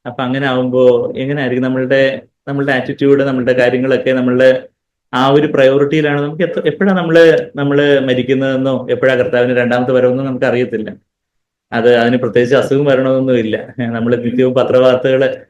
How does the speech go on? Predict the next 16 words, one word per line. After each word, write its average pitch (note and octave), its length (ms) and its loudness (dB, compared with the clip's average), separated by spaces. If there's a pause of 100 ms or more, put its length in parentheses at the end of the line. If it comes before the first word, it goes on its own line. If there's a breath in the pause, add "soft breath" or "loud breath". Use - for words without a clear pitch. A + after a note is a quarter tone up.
(240)
പത്രം C#3+ 200 2
ഒന്ന് C#3 160 2
തുറന്നു C3+ 260 2
നോക്കിയാൽ C3 380 0
നമുക്കറിയാം, A#2+ 720 -2 (280)
ആ, C3+ 160 -10
എത്ര C#3+ 280 -4
ആകസ്മികമായിട്ട് C#3+ 680 2
ചെറുപ്പം, F#3 420 -4 (600)
ചെറിയ F#3+ 200 4
പ്രായത്തിൽ D#3+ 460 2
ഉള്ള, C#3 600 0 (440)
ആ, B2+ 200 2
കുഞ്ഞു C#3 240 2
കുട്ടികൾ C#3 380 2
മുതല് B2 640 2